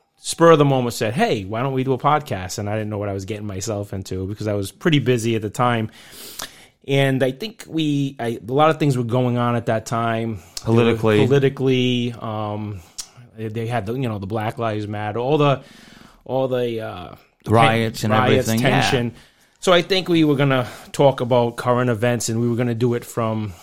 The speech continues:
Speaker 1: uh, two points of view, which is, you know, I'm, I'm a Christian, and as, as far as my faith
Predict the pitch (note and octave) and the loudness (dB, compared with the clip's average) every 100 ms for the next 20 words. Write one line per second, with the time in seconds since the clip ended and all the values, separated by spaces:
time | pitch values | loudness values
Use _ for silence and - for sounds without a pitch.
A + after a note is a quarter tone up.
0 | - - F#2 G#2 - G3+ F#3+ D3 C#3+ A2+ | -16 -14 -10 -8 -4 0 4 4 2 0
1 | G#2 G#2+ - A#2 A2 G2+ F#2+ G2 A#2 G#2+ | -2 -2 -2 -2 -2 -4 -10 -10 -8 -6
2 | G#2 - G#2 A2+ - G#2+ A#2 G#2+ G2+ C3 | -6 -6 -6 -6 -8 -6 -4 -4 -2 -4
3 | - A2+ A2+ G#2+ G#2+ - - G#2 F#2+ G#2 | -2 -4 -4 -4 -8 -10 -8 -8 -8 -10
4 | - G2 B2 A#2+ A2 G2+ - A#2 A#2 - | -10 -4 0 0 -2 -6 -2 -2 -2 -4